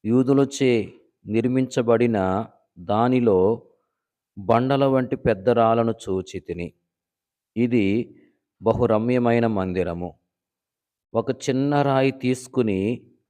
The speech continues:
గోడలోని ఈ పెద్ద రాళ్లల్లో ఒకదాన్ని కొట్టిన ఎడల మధురమైన స్వరము వచ్చును. ఒక హార్మోనియంలో వలె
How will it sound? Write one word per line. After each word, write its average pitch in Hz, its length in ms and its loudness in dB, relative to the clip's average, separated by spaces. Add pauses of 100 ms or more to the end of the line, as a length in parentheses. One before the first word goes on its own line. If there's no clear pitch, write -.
(160)
గోడలోని 117 920 2 (760)
ఈ 117 100 0
పెద్ద 117 340 -2
రాళ్లల్లో 120 1000 2
ఒకదాన్ని 110 520 0
కొట్టిన 110 380 -4
ఎడల 107 400 2 (1040)
మధురమైన 143 560 2
స్వరము 120 480 0
వచ్చును. 85 500 -6 (1200)
ఒక 120 200 -2
హార్మోనియంలో 127 1000 4
వలె 113 520 4